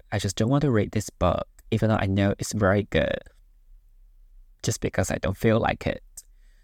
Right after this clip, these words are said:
You know, my, my mind, my body, they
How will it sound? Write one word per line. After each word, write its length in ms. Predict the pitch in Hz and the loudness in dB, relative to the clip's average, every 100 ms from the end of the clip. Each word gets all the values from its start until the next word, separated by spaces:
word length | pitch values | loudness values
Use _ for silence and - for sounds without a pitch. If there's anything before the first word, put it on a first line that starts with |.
| - - | -20 -6
You 80 | 104 | 0
know, 120 | 104 | 2
my, 440 | 101 104 98 95 - | 4 4 4 0 -2
my 160 | 107 98 | -4 -2
mind, 420 | 101 104 113 143 | 2 2 2 -2
my 140 | 165 | -6
body, 520 | - 113 110 117 143 165 - - - - - _ _ | -2 0 2 0 -2 -6 -18 -20 -20 -20 -20 _ _
they 500 | 127 127 120 120 120 | 0 4 4 4 2